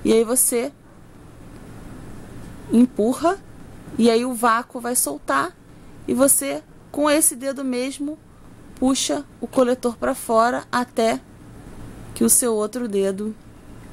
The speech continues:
alcance o fundinho do coletor,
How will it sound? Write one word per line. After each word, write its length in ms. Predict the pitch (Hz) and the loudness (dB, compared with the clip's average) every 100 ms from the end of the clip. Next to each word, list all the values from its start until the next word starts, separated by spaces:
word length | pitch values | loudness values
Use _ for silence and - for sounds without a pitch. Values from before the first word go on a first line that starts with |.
| - - - - - - | -16 -16 -14 -14 -12 0
alcance 640 | 208 214 - 185 196 - - | 0 0 -2 0 0 -2 -4
o 80 | |
fundinho 480 | 196 - 214 202 208 | -4 -2 0 0 0
do 100 | 208 | -2
coletor, 540 | 220 247 269 - 247 | 0 2 2 0 -2